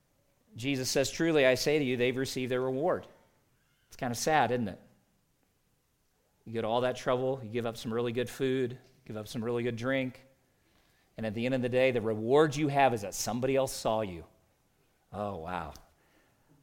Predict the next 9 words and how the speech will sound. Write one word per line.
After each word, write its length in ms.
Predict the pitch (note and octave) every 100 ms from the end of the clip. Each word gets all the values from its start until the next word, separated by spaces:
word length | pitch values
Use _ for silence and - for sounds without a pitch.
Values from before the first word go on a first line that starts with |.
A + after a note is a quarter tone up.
| -
What 200 | G#2 G2
a 40 |
satisfying 840 | - - A2+ G#2+ G#2+ - A2+ G#2
day. 300 | G2+ G2 F2 -
No, 200 | A#2+ F3+
what 220 | E3 E3+
an 80 | G3+
empty 280 | A#2 F3+ F3
day. 300 | A2 E2 -